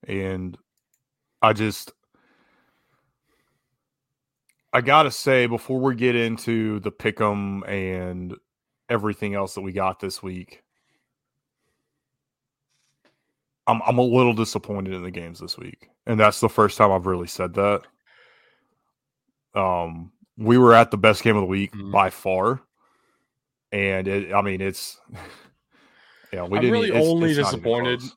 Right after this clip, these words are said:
Speaker 2: in Dallas, San Antonio, to be honest with you.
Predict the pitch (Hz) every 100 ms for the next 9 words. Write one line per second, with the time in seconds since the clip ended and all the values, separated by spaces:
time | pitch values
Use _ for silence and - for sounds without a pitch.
0 | _ 120 117 107 107 - - 107 104 107
1 | - - - - 101 95 - 95 98 110
2 | 123 113 _ - 117 117 139 160 160